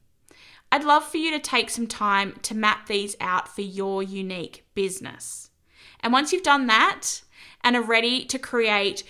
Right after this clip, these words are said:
your own client converting content, you can sign up for the Client Converting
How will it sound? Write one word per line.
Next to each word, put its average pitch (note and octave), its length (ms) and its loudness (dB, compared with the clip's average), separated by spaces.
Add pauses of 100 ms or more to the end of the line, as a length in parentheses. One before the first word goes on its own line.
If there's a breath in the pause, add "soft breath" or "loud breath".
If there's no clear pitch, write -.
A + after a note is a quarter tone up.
(120)
your G3+ 320 -2
own C4 460 0
client A3+ 480 -2
converting G#3+ 500 -2
content, A#3 760 -6 (400 loud breath)
you B3 160 -4
can D#4 160 -6
sign A#3+ 240 2
up G#3 300 2
for F#3+ 460 -4
the G3 140 -8
Client F#3 640 -6
Converting F3 760 -8